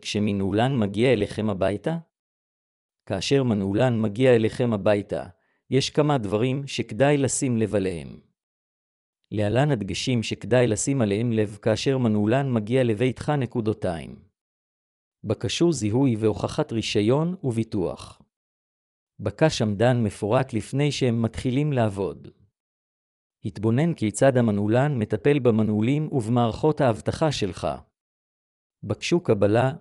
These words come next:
או חשבונית לאחר סיום העבודה. סיכום.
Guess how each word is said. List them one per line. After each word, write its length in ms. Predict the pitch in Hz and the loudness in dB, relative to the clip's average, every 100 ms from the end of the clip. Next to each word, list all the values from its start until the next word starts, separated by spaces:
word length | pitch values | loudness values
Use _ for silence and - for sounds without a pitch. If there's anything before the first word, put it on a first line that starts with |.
| - | -4
או 80 | |
חשבונית 680 | 117 104 - 104 107 143 - - | -2 -2 -2 0 0 0 -4 -8
לאחר 420 | 101 101 - 139 | -2 0 2 2
סיום 400 | 120 - 123 110 | 0 0 2 2
העבודה. 460 | 107 92 98 92 69 - _ _ _ _ _ _ _ _ _ | 2 0 -2 -4 -4 -10 _ _ _ _ _ _ _ _ _
סיכום. 600 | - - - 107 87 71 | -6 -6 -4 -4 -4 -8